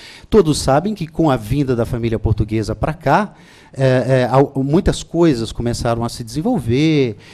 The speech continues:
e, inclusive, é, eis aqui um exemplo, né? Ou seja, as duas primeiras faculdades de Direito. Porém, senhores, pasmem, mas,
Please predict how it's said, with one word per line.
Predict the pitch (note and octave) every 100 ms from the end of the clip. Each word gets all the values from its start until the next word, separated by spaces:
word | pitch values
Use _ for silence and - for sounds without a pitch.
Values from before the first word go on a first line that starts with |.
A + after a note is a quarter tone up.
| - -
e, | A#2+ B2 C3
inclusive, | C#3+ G#3 D#3+ C3 D3+ G3 A#3+ D4+ E4 C4 A#2+
é, | A2+ -
eis | C#3 F3+ C#3
aqui | - D3+
um | G3+
exemplo, | F#3 C#3+ A#2 -
né? | G2+
Ou | A#2 A#2
seja, | - G#2+ A#2+
as | A#2
duas | A#2+ D#3
primeiras | - G3+ C#3 C#3
faculdades | D#3+ D#3 F3 A#2+ A#2+ B2 B2+
de | A#2 B2
Direito. | B2+ C#3 A2+ A2+ G#2 G#2+
Porém, | F#2+ C4 D#3 F#3 D3
senhores, | A2 - G#2+ F#2+ -
pasmem, | - C3 E3 C3+ A2+ A2
mas, | A#2 B2 D3 F#3 -